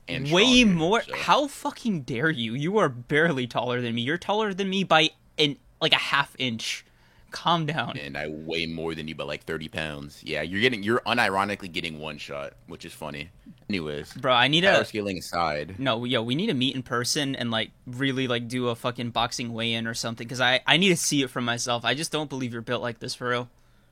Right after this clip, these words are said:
Speaker 2: I think this
Speaker 1: Yeah.
Speaker 2: is all speculative, like, like, this is big man online talk. You know, you're just kind of going off.
Speaker 1: Interesting. You keep thinking that, and that's okay. Anywho,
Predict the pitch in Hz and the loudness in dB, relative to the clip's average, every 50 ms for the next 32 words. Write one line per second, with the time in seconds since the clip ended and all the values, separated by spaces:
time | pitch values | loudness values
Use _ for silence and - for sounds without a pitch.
0 | _ - _ _ - - - _ - 127 131 147 160 170 175 160 175 175 147 - | _ -20 _ _ -20 -20 -16 _ -2 0 0 2 0 0 0 0 0 -2 -2 -2
1 | - 123 127 131 143 156 170 185 202 220 _ _ _ - - - - - - 147 | 0 4 4 6 6 4 2 0 -4 -8 _ _ _ -8 -6 -6 -4 0 0 -2
2 | 139 - 151 143 143 135 135 135 131 123 127 127 123 113 113 117 - - 123 120 | 0 -2 -4 0 0 0 0 0 -2 -2 -2 0 2 2 2 2 0 -2 -2 -2
3 | 117 123 127 139 143 139 131 120 - 147 143 135 135 139 135 131 131 123 120 120 | -2 -2 -4 -4 -4 -4 -6 -4 -2 -2 0 0 0 0 0 2 0 0 -2 -4
4 | - - 120 120 120 117 120 120 113 117 113 110 - - 90 95 104 - _ - | -4 -2 0 0 0 -2 -2 0 0 0 -2 -2 -4 -4 -4 -4 -6 -8 _ -20
5 | - - 123 117 113 117 117 113 123 120 - - 131 123 123 123 120 120 - 120 | -18 -10 -6 -4 -4 -4 -4 -6 -6 -6 -4 0 0 2 2 0 -2 -4 -4 -2
6 | 123 120 120 120 113 113 117 - - - - _ - - - - _ _ _ _ | -2 0 0 0 -2 -2 -4 -6 -14 -20 -20 _ -20 -20 -20 -20 _ _ _ _
7 | _ _ _ - - - - - - - 82 - - 76 - - - 73 71 78 | _ _ _ -20 -20 -20 -20 -16 -12 -10 -10 -8 -8 -10 -10 -10 -12 -12 -12 -12
8 | 85 - - - _ _ - _ - - - - _ _ _ _ _ _ _ _ | -14 -20 -20 -20 _ _ -20 _ -20 -20 -20 -20 _ _ _ _ _ _ _ _
9 | _ _ - _ _ _ _ - 85 98 - - 104 92 - - 92 85 - 80 | _ _ -20 _ _ _ _ -2 -2 -2 0 0 -2 -2 -2 -4 -6 -6 -6 -12
10 | 76 71 69 - - 71 - - 76 78 76 76 - 85 78 - 80 73 69 76 | -14 -14 -16 -16 -16 -18 -16 -12 -10 -10 -10 -10 -8 -10 -8 -8 -8 -8 -8 -10
11 | 87 92 - - _ - - - - - 117 120 113 101 90 80 78 80 | -12 -18 -20 -20 _ -20 -20 -20 -8 0 2 2 4 4 2 0 -2 -2